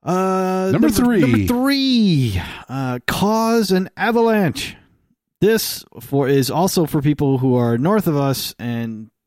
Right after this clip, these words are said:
Speaker 1: you know, actually get snow. At least
Speaker 2: <laughs>
Speaker 1: enough of, enough of it to, like, be a problem.
Speaker 2: <laughs>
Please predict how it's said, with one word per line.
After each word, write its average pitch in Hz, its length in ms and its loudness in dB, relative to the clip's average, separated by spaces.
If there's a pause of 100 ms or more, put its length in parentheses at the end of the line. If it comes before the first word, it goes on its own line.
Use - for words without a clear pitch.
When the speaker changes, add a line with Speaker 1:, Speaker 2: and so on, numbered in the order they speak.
(140)
Speaker 1:
you 131 100 0
know, 110 220 0 (460)
actually 113 320 -4
get 117 200 -2
snow. 107 340 -4 (300)
At 80 280 -8
least 147 340 2
Speaker 2:
<laughs> - 60 -4
Speaker 1:
enough 147 400 2
of, 143 420 0
enough 214 240 2
of 208 120 2
it 196 120 2
to, 202 80 6
like, 165 200 2 (340)
be 170 120 2
a 160 40 4
problem. 175 600 2
Speaker 2:
<laughs> 185 60 4